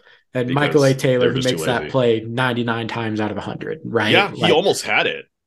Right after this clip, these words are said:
Speaker 2: Like, it was, it was, it was pretty impressive if he had managed to, to catch it. But
Speaker 1: Right.
Speaker 2: yeah, just
Speaker 1: I-, if Buxton is the best defensive center fielder in baseball, Michael A. Taylor is probably, like, the third or fourth best defensive
Speaker 2: Yep.
Speaker 1: center fielder in baseball, right?
Speaker 2: They
Speaker 1: And
Speaker 2: both have
Speaker 1: so
Speaker 2: gold gloves, yeah.
Speaker 1: Yeah, they, they both have gold gloves. They're both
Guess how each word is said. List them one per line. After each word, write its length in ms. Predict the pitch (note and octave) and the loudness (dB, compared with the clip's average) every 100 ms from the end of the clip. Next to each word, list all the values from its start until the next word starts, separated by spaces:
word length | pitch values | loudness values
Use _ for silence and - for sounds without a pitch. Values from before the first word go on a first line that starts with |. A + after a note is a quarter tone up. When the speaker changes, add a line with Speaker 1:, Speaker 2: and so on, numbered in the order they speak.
| - | -10
Speaker 2:
Like, 180 | A2 G#2+ | -8 -2
it 60 | C3 | 0
was, 240 | C3+ B2 | 0 -2
it 60 | G#2 | -6
was, 120 | G#2+ - | -6 -4
it 80 | A2 | -2
was 140 | G#2+ | 0
pretty 180 | - D#3+ | 0 0
impressive 380 | G2+ A2+ B2+ F2 | 2 0 -2 -6
if 140 | E2+ | -8
he 80 | F2+ | -6
had 120 | E2+ | -6
managed 320 | F2 F2 E2+ | -6 -8 -8
to, 160 | - D#2 | -8 -10
to 140 | - - | -10 -14
catch 260 | F2+ E2 | -14 -12
it. 140 | C2 - | -14 -14
But 220 | D2 B1+ - | -12 -12 -10
Speaker 1:
Right. 100 | F2 | -10
Speaker 2:
yeah, 120 | D2+ | -10
just 220 | - - | -10 0
Speaker 1:
I-, 40 | D3 | 2
if 340 | - E3+ - - _ _ | 4 2 2 -8 _ _
Buxton 540 | E3 E3+ - F3 E3+ | 0 0 0 0 2
is 300 | D#3 D3+ C3+ | 0 0 -4
the 100 | - | -6
best 260 | C3 B2+ - | -2 -2 -4
defensive 420 | C3+ C#3 C3+ D3 | -4 -4 0 0
center 240 | C#3 C#3 C#3+ | 2 0 2
fielder 360 | D3+ C#3+ C#3 | 4 4 4
in 140 | C3+ C3 | 2 0
baseball, 500 | C3 C3 - C#3 C#3 | 0 -2 0 2 2
Michael 320 | C3 C3+ C#3 | 0 0 2
A. 80 | B2+ | 0
Taylor 380 | - B2 A#2+ A2+ | 0 0 0 -2
is 80 | A2 | -2
probably, 260 | B2 A#2 | -2 0
like, 240 | A2+ A2 - _ _ | -2 -4 -12 _ _
the 100 | - | -8
third 320 | A2+ C3+ B2+ B2+ | -2 2 2 2
or 60 | |
fourth 420 | A2+ A2 C3+ C3+ - | 0 0 0 0 0
best 220 | C#3 - | 0 0
defensive 360 | C#3 C#3 C3+ | -2 2 2
Speaker 2:
Yep. 80 | C#3+ | 0
Speaker 1:
center 240 | - C#3 C#3 | 0 0 2
fielder 340 | D3 C#3 C#3+ | 4 6 4
in 80 | C#3 | 4
baseball, 500 | C#3 C#3 D3 C#3+ C#3 | 2 0 0 0 -2
right? 260 | C#3+ C#3 D3+ | 2 4 4
Speaker 2:
They 60 | - | 2
Speaker 1:
And 80 | B2+ | 0
Speaker 2:
both 120 | G2+ | 4
have 80 | C3+ | 4
Speaker 1:
so 120 | A#2 | 6
Speaker 2:
gold 160 | G#2 | 4
gloves, 400 | E2+ F#2+ F2+ - - | 2 -2 -2 -6 -10
yeah. 180 | E2+ - | -6 2
Speaker 1:
Yeah, 120 | D#3 | 4
they, 140 | C#3 | 4
they 140 | C#3 D3+ | 4 6
both 180 | E3+ E3 | 6 6
have 160 | D3+ | 4
gold 260 | D3 D3+ C#3 | 6 4 4
gloves. 520 | C#3 C#3+ C#3+ C3+ - | 0 2 0 -4 -6
They're 160 | C#3 B2+ | -4 -2
both 360 | C3+ C#3 - | 2 0 -2